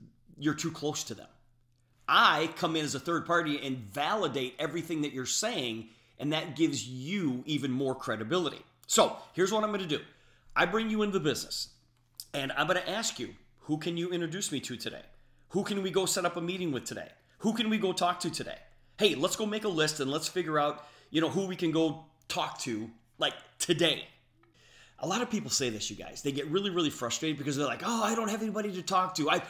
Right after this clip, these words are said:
I've run out of prospects." Well, if you're frustrated, it's, it, because you've run out of prospects, all you have to do is sponsor one person into the business. Just, just bring one person into the business, and all of a sudden you've got hundreds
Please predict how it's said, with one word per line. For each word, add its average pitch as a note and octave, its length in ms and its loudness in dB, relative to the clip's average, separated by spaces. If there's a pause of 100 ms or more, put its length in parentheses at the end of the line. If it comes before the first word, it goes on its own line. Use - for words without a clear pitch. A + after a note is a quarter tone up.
I've E3+ 200 4
run A3+ 200 2
out A3 140 2
of E3+ 100 -4
prospects." - 760 -4 (500)
Well, G#3+ 460 0 (100)
if E3 200 -2
you're A#3 260 2
frustrated, C3 960 -2 (800)
it's, - 420 -4
it, D#3+ 220 -4
because E3 280 0
you've D3 200 -2
run E3 160 2
out C#3 100 0
of B2 80 -6
prospects, C#3 640 0 (380)
all A3 100 0
you F4+ 80 4
have - 120 0
to G#3 60 -4
do A#3 120 -2
is G3 80 0
sponsor E3 340 0
one F3 200 -2
person F3+ 320 -4
into F3 120 -2
the E3+ 80 -8
business. E3+ 400 -6 (880)
Just, - 220 -6
just - 240 -2
bring F#3+ 360 2
one G#3 200 2
person A3 340 -2
into F#3+ 140 0
the C#3+ 80 -2
business, A#2 540 -2 (440)
and D3 120 0
all F3 140 4
of F3 60 0
a D#3+ 40 -2
sudden F3 300 2
you've D3+ 160 0
got C#3 380 0
hundreds A#2 920 -6